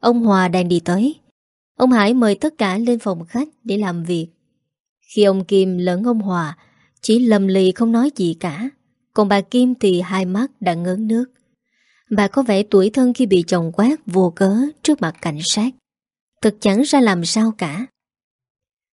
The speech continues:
Vì cũng đã khuya, nên ông Hải lập biên bản tạm giữ giấy tờ để ngày mai kiểm tra. Rồi cảnh sát khu vực sẽ có trách nhiệm trao trả tận tay cho từng người.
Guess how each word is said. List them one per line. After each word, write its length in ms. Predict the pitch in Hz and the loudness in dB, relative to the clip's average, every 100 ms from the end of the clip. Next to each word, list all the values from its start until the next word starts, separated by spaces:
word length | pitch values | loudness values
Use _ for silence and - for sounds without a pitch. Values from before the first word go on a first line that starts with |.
| _ _ _ 185 | _ _ _ 0
Vì 120 | 196 | 2
cũng 240 | 185 196 202 | 4 2 2
đã 160 | 196 190 | 0 0
khuya, 300 | 226 214 220 - _ _ - | 2 4 2 -4 _ _ -2
nên 160 | 247 | 2
ông 120 | 254 233 | 4 4
Hải 360 | 190 185 262 | 2 0 0
lập 200 | 247 185 208 | 0 0 0
biên 260 | 202 214 | 2 2
bản 300 | 185 175 220 269 | 0 -2 -4 -2
tạm 260 | 190 175 | -2 -2
giữ 240 | 175 180 170 | 0 0 0
giấy 180 | 226 254 | 0 0
tờ 260 | 202 170 156 _ _ - | 0 -2 -4 _ _ -2
để 120 | 208 | 2
ngày 200 | 240 208 | 4 2
mai 200 | 190 208 | 2 0
kiểm 300 | 208 190 170 | 0 -2 -2
tra. 320 | 190 196 190 - _ _ _ - | -2 -4 -4 -10 _ _ _ -2
Rồi 100 | 214 | 0
cảnh 200 | 208 196 | 2 0
sát 220 | 214 311 311 | 0 -2 2
khu 160 | 269 | 2
vực 240 | 202 185 - | 2 0 0
sẽ 240 | - 185 | -2 -2
có 140 | - | 0
trách 240 | 285 349 - | 0 -2 -2
nhiệm 240 | 185 175 170 - _ | 0 0 -2 -8 _
trao 260 | - 233 233 | 0 2 2
trả 320 | 214 180 226 - | 0 -2 -2 0
tận 280 | 185 170 | 0 0
tay 240 | 165 190 196 _ _ _ | -2 -2 -2 _ _ _
cho 120 | - | -2
từng 300 | 277 196 180 | 0 2 2
người. 300 | 180 175 165 | 2 0 -2